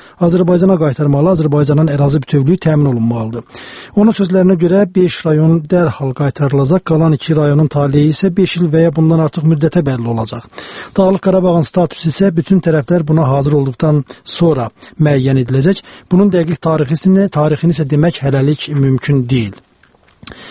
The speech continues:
Yəni güc tətbiq edilməməli, regionda beynəlxalq sülh məramlı qüvvələr yerləşdirilməli, dövlətin ərazi bütövlüyü və xalqların öz müqəddəratını təyin etmə hüququ təmin olunmalıdır. Aralıq dövr üçün isə regiona verilən müvəqqəti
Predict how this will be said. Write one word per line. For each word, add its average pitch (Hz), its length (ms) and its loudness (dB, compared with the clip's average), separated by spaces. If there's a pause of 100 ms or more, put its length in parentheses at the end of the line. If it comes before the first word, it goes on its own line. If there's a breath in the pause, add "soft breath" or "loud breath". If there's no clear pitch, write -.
(360 loud breath)
Yəni 220 320 2
güc 214 240 0
tətbiq 160 380 0
edilməməli, 170 500 2
regionda 147 560 0
beynəlxalq 135 480 0
sülh 170 160 0
məramlı 131 460 2
qüvvələr 135 400 0
yerləşdirilməli, 175 640 2
dövlətin 170 400 2
ərazi 160 300 0
bütövlüyü 139 500 -2
və 190 160 2 (320 loud breath)
xalqların 160 640 0
öz 160 300 2
müqəddəratını 147 720 0
təyin 147 240 0
etmə 143 300 0
hüququ 135 340 0
təmin 143 320 2
olunmalıdır. 107 480 -4 (600 loud breath)
Aralıq 208 400 2
dövr 208 240 2
üçün 190 240 2
isə 208 240 2
regiona 175 400 2
verilən 156 400 0
müvəqqəti 147 600 0